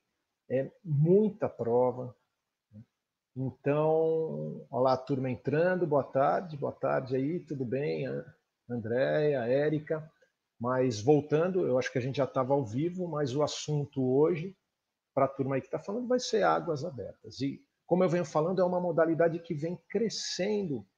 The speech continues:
crescendo bastante. E aí, só pra fazer essa live, eu falei, eu arrumei um cantinho aqui de casa que tem aí um, uns quadrinhos de umas baleias, né? Uma aqui tá escrito O Mar em Mim, por, pra homenagem aí pra esse tema que é muito legal e que eu adoro. Eu falei, vou fazer,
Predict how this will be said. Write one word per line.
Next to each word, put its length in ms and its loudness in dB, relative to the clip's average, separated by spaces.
crescendo 540 -2
bastante. 640 -2
E 60 6
aí, 120 4
só 360 0
pra 120 2
fazer 280 2
essa 240 0
live, 240 4
eu 80 0
falei, 240 -2
eu 100 2
arrumei 240 0
um 60 -4
cantinho 640 -2
aqui 260 -4
de 160 -8
casa 500 -2
que 140 0
tem 260 -2
aí 300 2
um, 400 0
uns 160 -6
quadrinhos 720 4
de 80 -2
umas 240 -2
baleias, 640 6
né? 100 0
Uma 220 0
aqui 220 0
tá 120 2
escrito 460 -2
O 460 -4
Mar 260 2
em 140 0
Mim, 600 -2
por, 220 -4
pra 340 -6
homenagem 600 -4
aí 80 -6
pra 120 -8
esse 160 -12
tema 200 -8
que 120 -14
é 40 -8
muito 300 -10
legal 320 -4
e 20 -6
que 140 -12
eu 80 -4
adoro. 380 -4
Eu 100 -14
falei, 160 -8
vou 200 -8
fazer, 400 -6